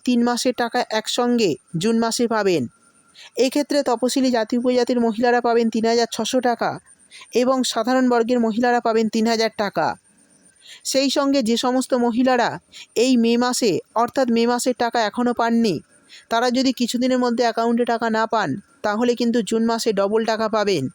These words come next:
এক্ষেত্রে জেনারেল ওবিসি ক্যাটাগরির মহিলারা পাবেন দু হাজার টাকা এবং এসসি এসটি ক্যাটাগরির মহিলারা পাবেন দু হাজার চারশো টাকা। এবং যারা প্রতি মাসের টাকা প্রতি মাসে পাচ্ছেন,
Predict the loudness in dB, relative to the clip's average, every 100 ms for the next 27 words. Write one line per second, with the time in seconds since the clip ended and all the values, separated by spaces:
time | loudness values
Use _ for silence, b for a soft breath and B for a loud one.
0 | _ _ _ _ _ B B -2 0 0
1 | 0 0 0 0 2 2 2 0 0 0
2 | 2 2 2 0 2 2 2 2 2 2
3 | 0 0 2 0 0 -2 -2 -4 -6 -2
4 | 0 0 -2 -4 -4 -2 -2 -2 -2 0
5 | 0 0 0 -2 -2 0 0 0 0 0
6 | -2 -8 _ B B -4 0 2 0 -2
7 | -4 -2 -2 0 0 -2 -4 -8 _ _
8 | _ _ _ -20 B B 0 2 2 2
9 | 2 2 0 0 2 0 -2 -2 0 0
10 | 0 2 0 0 -2 -2 -2 0 0